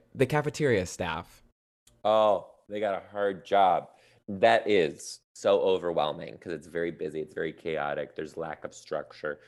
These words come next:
Speaker 2: Something that you can do to help the cafeteria staff, and this is teacher, parent, administrator, whatever it is,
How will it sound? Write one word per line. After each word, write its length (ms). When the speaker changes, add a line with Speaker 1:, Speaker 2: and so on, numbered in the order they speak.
Speaker 2:
Something 720
that 180
you 140
can 160
do 100
to 60
help 180
the 60
cafeteria 600
staff, 380
and 160
this 160
is 100
teacher, 440
parent, 560
administrator, 720
whatever 340
it 80
is, 300